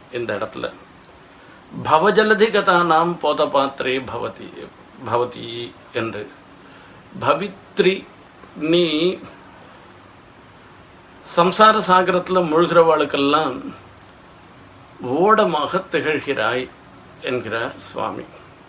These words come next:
தயாதேவியை. அங்க பெருமாள் ஓடம், பெருமாள் சாட்சாத்தாக ஓடமாக இருக்க மாட்டார், தன்னுடைய தய மூலமாக ஓடமாக இருக்கார்.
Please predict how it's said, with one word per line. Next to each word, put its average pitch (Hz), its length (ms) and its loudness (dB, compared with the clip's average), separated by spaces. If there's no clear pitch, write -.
தயாதேவியை. 113 680 0
அங்க 160 240 2
பெருமாள் 185 580 4
ஓடம், 139 420 0
பெருமாள் 196 420 0
சாட்சாத்தாக 185 580 0
ஓடமாக 156 540 0
இருக்க 139 180 -8
மாட்டார், 135 460 -2
தன்னுடைய 156 600 0
தய 156 280 2
மூலமாக 190 640 2
ஓடமாக 143 500 -2
இருக்கார். - 340 -12